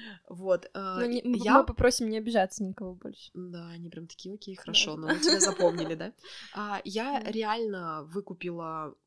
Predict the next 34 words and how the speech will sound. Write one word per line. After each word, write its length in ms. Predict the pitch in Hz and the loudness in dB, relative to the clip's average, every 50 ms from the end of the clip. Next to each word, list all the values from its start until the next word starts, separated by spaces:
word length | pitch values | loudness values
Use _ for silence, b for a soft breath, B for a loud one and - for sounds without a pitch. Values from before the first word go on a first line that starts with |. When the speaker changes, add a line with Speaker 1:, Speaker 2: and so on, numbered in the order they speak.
| _ | _
Speaker 1:
клубную 380 | - 196 190 185 165 175 170 160 | -12 -10 -8 -8 -6 -6 -6 -4
карту, 500 | - 151 139 131 - - 214 285 480 - _ _ _ _ _ _ _ _ _ _ _ | -4 -6 -6 -6 -6 -8 -8 -8 -8 -10 _ _ _ _ _ _ _ _ _ _ _
м, 300 | 151 185 190 190 185 - - | -10 -8 -6 -6 -6 -6 -4
у 220 | 202 196 185 170 | -2 -2 -2 -2
Оли 120 | 156 156 156 | -2 4 6
Шаталовой. 640 | - - 214 - - 269 262 277 320 330 349 392 440 427 - _ _ _ _ _ _ _ _ | 8 8 8 4 2 2 4 4 6 8 8 6 6 6 2 _ _ _ _ _ _ _ _
Видишь, 460 | - - - - 185 220 220 - - | -20 -16 -12 -8 -2 2 2 2 2
не 80 | 180 170 | 0 -4
назвала 320 | 165 165 160 160 165 202 - | -8 -8 -8 -8 -10 -12 -8
клуб, 280 | - 208 156 - - | -8 -8 -8 -8 -10
назвала 280 | 156 151 147 147 170 220 | -12 -10 -8 -8 -6 -4
человека. 360 | - - 170 160 147 - 233 | -4 -4 -6 -6 -6 -4 -2
Speaker 2:
А, 20 | 240 | 2
я, 140 | 240 247 247 | 2 2 2
мне 140 | 254 262 | 2 -2
кажется, 240 | 254 269 254 - - | -6 -6 -8 -6 -6
я 60 | 269 269 | -8 -8
поняла, 360 | - 294 302 302 254 202 - - | -8 -10 -6 -2 -2 -2 -2 -2
что 140 | 226 - 190 | -6 -6 -2
Speaker 1:
Да, 240 | 190 220 214 196 185 | 2 2 4 6 4
Speaker 2:
это. 60 | 320 | 6
<laughs> 500 | 330 339 392 370 392 - 190 180 311 311 | 8 10 10 10 10 10 8 8 6 2
Speaker 1:
да. 80 | - 302 - - | -2 -6 -10 -4
На 140 | 196 233 240 | -2 2 2
тот 160 | 302 294 - | 4 2 2
момент 400 | 254 240 240 254 269 254 226 220 | 2 0 0 2 0 0 0 -2
она 200 | 208 208 208 202 | -2 -2 -2 -2
была 420 | 202 196 202 202 214 214 208 196 | -2 -4 -4 -4 -2 0 0 0
франшизой 960 | 190 - - 202 202 202 - - 240 220 190 - - 185 180 175 175 170 165 - | 0 -2 -4 0 4 6 6 6 6 4 0 -2 -2 -2 -4 -6 -8 -8 -6 -4
Ани 240 | - 180 185 175 175 | -2 -2 -4 -4 -6
Пироговой, 540 | - - 170 175 170 156 156 147 143 170 214 | -10 -10 -10 -10 -10 -10 -12 -10 -8 -8 -8
которая 480 | - 330 330 - 311 311 302 294 285 262 | -8 -8 -4 -4 -2 -2 -2 -2 -4 -4
в 80 | 247 | -2
"Московской". 800 | 254 262 254 - - - 247 247 240 - - - 233 220 214 214 | -2 0 0 0 0 -2 -2 0 0 0 0 0 -2 -4 -4 -6